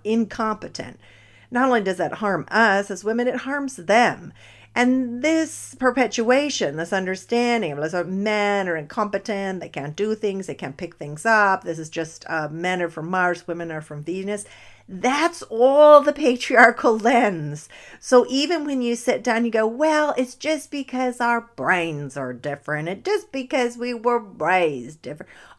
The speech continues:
All of that is still inside of the patriarchal lens, and you cannot find yourself properly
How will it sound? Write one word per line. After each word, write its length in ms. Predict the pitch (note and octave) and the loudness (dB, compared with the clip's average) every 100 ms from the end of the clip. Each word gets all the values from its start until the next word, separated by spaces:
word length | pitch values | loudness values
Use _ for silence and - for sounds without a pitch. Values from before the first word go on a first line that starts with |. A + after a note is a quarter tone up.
| - | -8
All 420 | C#3 D4 D4+ D4+ | -4 0 2 4
of 160 | D#4 C#4 | 2 4
that 280 | C4+ A3+ - | 2 2 2
is 200 | A3 A3 | -2 -4
still 800 | - - - C4 B3+ F3 - - _ _ _ _ | -16 -12 2 6 8 6 -2 -20 _ _ _ _
inside 560 | F3+ G3+ E3 F#3+ E3 D#3+ | -8 -8 -8 -8 -4 -4
of 100 | D3+ | -6
the 80 | D3+ | -10
patriarchal 600 | D#3 D3 D3 D3+ D3 D3+ | -8 -10 -4 -6 -6 -10
lens, 320 | D#3 C#3 B2+ | -8 -8 -10
and 180 | - F3 | -12 -10
you 80 | F#3 | -10
cannot 640 | - G3 F#3 G#3 A3+ G#3 | -8 -6 0 2 2 -2
find 380 | - G3 G3+ G#3 | -2 0 0 0
yourself 500 | G#3 G#3 E3+ C#3 - | -4 -2 -4 -6 -10
properly 800 | - G#3 C4 A#3+ E3+ C#3 D3 | -8 -4 -2 -2 -4 -6 -10